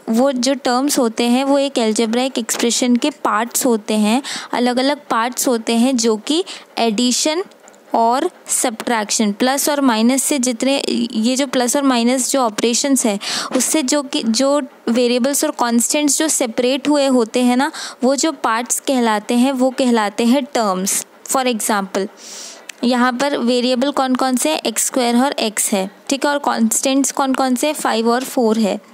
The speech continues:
ठीक है। और यहाँ पर, अ, subtraction operation तो है नहीं, ठीक है, Subtraction operation तो यहाँ है नहीं, addition है।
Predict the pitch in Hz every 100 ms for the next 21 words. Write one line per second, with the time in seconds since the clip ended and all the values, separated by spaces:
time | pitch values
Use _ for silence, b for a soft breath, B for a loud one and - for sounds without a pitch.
0 | - 277 262 320 - - - - - -
1 | - - - - B B B B B -
2 | 262 277 269 247 240 262 277 311 - -
3 | - - - - - - - - 247 240
4 | 240 262 233 254 226 - 294 254 269 269
5 | 285 269 285 269 254 269 285 - 269 302
6 | 294 226 - 233 226 285 262 233 262 285
7 | 269 285 277 277 277 311 233 226 220 240
8 | 220